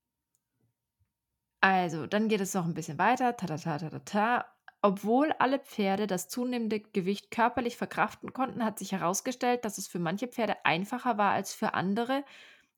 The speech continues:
Achtung, jetzt gibt's noch einen spannenden, spannenden Satz.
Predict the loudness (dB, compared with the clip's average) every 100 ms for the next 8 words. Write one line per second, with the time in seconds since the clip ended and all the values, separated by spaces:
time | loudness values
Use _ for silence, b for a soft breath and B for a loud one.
0 | _ -2 -2 -2 -4 -4 -4 -10 -10 -10
1 | -6 -4 -2 -4 0 2 4 2 0 -2
2 | -4 -4 -2 -2 -4 -4 -6 -6 -18